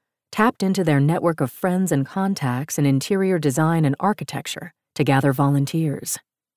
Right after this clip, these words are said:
Webe said she was fielding hundreds of messages from people offering to donate money to the relief effort. It literally happened in an hour. I don't know if there was a higher power saying,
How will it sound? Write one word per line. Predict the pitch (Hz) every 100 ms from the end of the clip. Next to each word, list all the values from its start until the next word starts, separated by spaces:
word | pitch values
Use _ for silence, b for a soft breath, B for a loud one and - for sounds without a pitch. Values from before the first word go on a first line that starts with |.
| _ _ _ _ _ _ -
Webe | 214 180 127 131
said | - - 165 160
she | - 185
was | 165 -
fielding | 208 196 185 160
hundreds | 156 - 233 202 139 135
of | 147
messages | 151 165 - - - - - _ _ _
from | 151 147
people | 208 196 190 -
offering | 185 196 196 190
to | 180
donate | 147 170 175 170 165
money | 160 185 151 120
to | 147
the | 131
relief | 135 143 156 139
effort. | 117 123 - - _ _ _ _ _ _ _ _ _
It | 220 208
literally | 240 254 233
happened | 160 180 - 160 151
in | 151
an | 147 151
hour. | 151 147 120 - - _ _ _ _ _ _ -
I | 226
don't | 240 208
know | 208 208
if | 165
there | 160
was | 156
a | 147 -
higher | 185 175 156
power | 180 175 147
saying, | 139 160 143 139